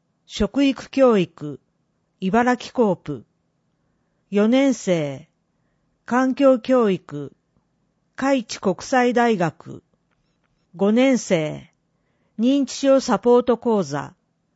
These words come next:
坂東市社会福祉協議会。六年生、国際理科教育、ジェイアイシーエー、ジャイカ、海外協力隊、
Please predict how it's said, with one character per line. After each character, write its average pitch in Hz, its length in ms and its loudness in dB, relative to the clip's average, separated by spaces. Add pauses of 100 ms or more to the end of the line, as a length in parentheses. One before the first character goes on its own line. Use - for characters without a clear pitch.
(540)
坂 262 260 0
東 277 260 2
市 202 120 -4
社 185 160 -4
会 247 220 2
福 262 220 -2
祉 240 200 -6
協 233 280 2
議 220 160 -2
会。 147 400 -8 (1040)
六 202 260 -2
年 269 240 2
生、 151 600 -4 (760)
国 196 200 -4
際 262 340 0
理 190 140 0
科 247 160 0
教 233 280 4
育、 147 400 -6 (1080)
ジ 220 160 -4
ェ 269 180 4
イ 269 60 2
ア 262 100 2
イ 269 100 0
シ 247 360 -4
ー 254 200 4
エ - 20 2
ー、 185 40 0
ジ 175 120 0
ャ 240 120 4
イ 196 60 -2
カ、 151 320 -8 (420)
海 269 260 2
外 180 260 0
協 202 240 2
力 190 280 -2
隊、 165 400 -6